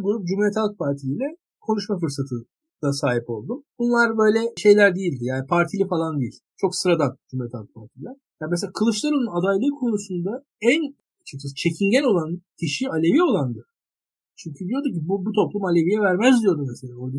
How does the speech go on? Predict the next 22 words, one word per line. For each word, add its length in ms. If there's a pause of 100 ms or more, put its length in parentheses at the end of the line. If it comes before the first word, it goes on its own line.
Alevi 320
olan 260
kişi 360
diyordu 300
bunu. 140 (360)
Diğer 220 (400)
Alevi 260
olmayan 380
C 80 (100)
H 120
P'lilerde 460 (300)
ya 120
kı-, 220 (100)
genel 240
başkanımız 420
olsun 320
diyen 160
C 140
H 80
P'liler 360
gördüm 300
ben 100